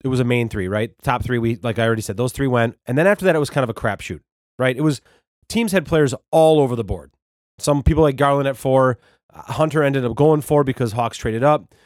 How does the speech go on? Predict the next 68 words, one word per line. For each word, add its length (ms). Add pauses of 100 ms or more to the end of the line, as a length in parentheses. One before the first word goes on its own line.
(160)
So 220
there 140
was 100
a 40
lot 260
of, 220
there 120
was 100
a 60
lot 240
of 80
movement 600 (460)
between 340
people's 260
probably, 240
you 80
know, 80
big 200
boards 280
of 140
who 200
was, 400
who 120
was 180
where, 200
right? 220
So 80
you 80
could, 280 (220)
teams 220
probably 220
valued 340
guys 480 (760)
at 300
six, 300
seven, 400
and 120
other 140
teams 220
probably 200
valued 240
those 140
guys 260
at, 80
like, 240
eighteen 240
or 60
nineteen. 460 (100)
You 80
know, 100
who 120
knows? 180
We'll 100
get 120
to 80
Bol 180
Bol, 220
too, 160
in 40
a 60
second. 240
I 60
had 180
heard 160
people 200
that 140
said 220
that 220